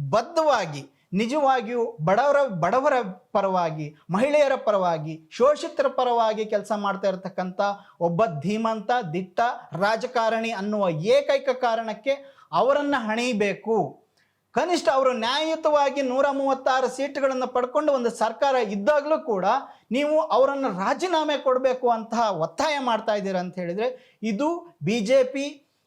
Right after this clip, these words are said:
ಮತ್ತು ಜೆ ಡಿ ಎಸ್ನವರ ಒಂದು ದುಷ್ಟತನಕ್ಕೆ ಇದು ಉದಾಹರಣೆ ಅಂದ್ರೆ ಅಲ್ಲದೆ ಇದ್ರೆ ಬೇರೆ ಏನೂ ಇಲ್ಲ. ಎಚ್ ವಿಶ್ವನಾಥ್ ಅವರು ತೀರಾ ಕೀಳು ಮಟ್ಟಕ್ಕೆ ಇಳಿದು ಮಾತಾಡ್ತಾರೆ, "ಸರೆಂಡರ್ ಮಾಡ್ರಿ ನೀವು ಸ-, ಸೈಟ್ಸ್, ಸೈಟ್ಗಳನ್ನ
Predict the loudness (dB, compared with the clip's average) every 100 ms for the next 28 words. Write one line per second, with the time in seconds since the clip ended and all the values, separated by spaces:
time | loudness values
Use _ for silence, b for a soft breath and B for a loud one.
0 | -4 -4 -2 -2 -2 0 2 2 2 0
1 | -2 -2 0 0 -2 -4 -4 -4 -4 -4
2 | -4 -4 -2 -2 0 -4 -4 -2 -2 -4
3 | _ _ _ -2 2 2 2 2 0 -2
4 | -2 0 -2 -2 -4 0 0 0 0 0
5 | -2 -2 -2 -4 -4 -8 -14 _ _ -6
6 | -4 -2 0 2 2 2 2 2 0 -2
7 | -6 -16 _ _ _ _ _ _ -2 0
8 | 4 4 2 -2 -4 0 2 2 0 -2
9 | 0 0 2 0 0 -2 -2 -2 0 0
10 | -4 -2 0 2 2 0 0 0 0 0
11 | -2 -2 -2 0 0 -2 -4 -6 -4 0
12 | -2 -2 -6 -2 -4 -2 -2 -2 -2